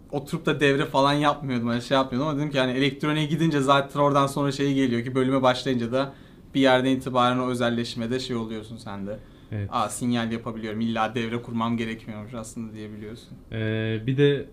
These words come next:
Speaker 2: yukarıdan aldığım bir bilgiye dayanarak bir komik bir soru soracağım sana. Ee, duyduğuma göre senin bir kapı zili <laughs> hikayen varmış. Bu kapı zili olayı nedir? Yani hikayesi nedir bunun?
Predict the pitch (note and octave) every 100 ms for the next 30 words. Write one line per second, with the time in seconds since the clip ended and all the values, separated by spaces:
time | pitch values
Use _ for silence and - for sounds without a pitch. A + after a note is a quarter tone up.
0 | - A#2 A#2 A#2 A#2 B2 C3 C3+ - A#2
1 | A#2 A2+ A#2+ B2 A#2 A#2+ A#2 A2+ B2 B2
2 | A#2 A#2 A#2+ B2+ C3+ C#3 B2+ B2 A#2+ -
3 | A#2 A#2+ B2 - A#2+ A#2+ A2+ G2+ G2 G2
4 | G2 G#2+ A#2+ E3 - - - - - -
5 | A2 A2 G#2+ A2 A2 A2 A2 A2+ A#2+ B2
6 | C3+ D#3 D#3+ D3 D3+ D#3+ C#3+ D3 C#3 D#3+
7 | - - C3+ - E3 C3 C#3 C#3+ C#3+ -
8 | - - - - - - C3+ C#3 B2+ C3
9 | C3+ C3+ A#2 G#2+ A#2+ F3 - - - -
10 | - D3+ D3 D#3 F3 E3 F3+ F3+ F3 E3
11 | E3+ F3 F3+ F#3 D#3 D#3+ - B2+ A#2 A#2+
12 | B2 - - C3+ C3+ C3+ C3+ C3+ C#3+ D#3
13 | D3 G#2+ G#2+